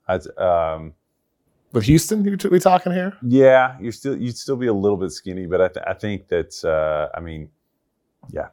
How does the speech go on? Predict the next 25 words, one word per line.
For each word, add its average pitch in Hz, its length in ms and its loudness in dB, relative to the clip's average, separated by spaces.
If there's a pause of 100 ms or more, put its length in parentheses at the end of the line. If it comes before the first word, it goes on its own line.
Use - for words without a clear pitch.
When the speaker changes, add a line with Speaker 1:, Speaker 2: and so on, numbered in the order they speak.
(140)
Speaker 1:
that 85 80 -6
would, 82 200 -10
that 85 140 -4
would 85 120 -14
be 85 100 -10
a 82 40 -8
heck 82 220 -8
of 80 80 -12
a 82 80 -10
team 95 180 -8
because 92 360 -4
Jabari 95 580 4
is 92 160 -6
so 90 160 -4
defensively, 82 800 -12
like, 76 280 -4
positionally 80 760 -14
mature, 78 580 -14 (480)
uh, - 140 -8
for - 180 -8
his 69 140 -8
age. 65 420 -8 (540)
Speaker 2:
Are 147 180 8
teams 180 560 0
like 143 460 4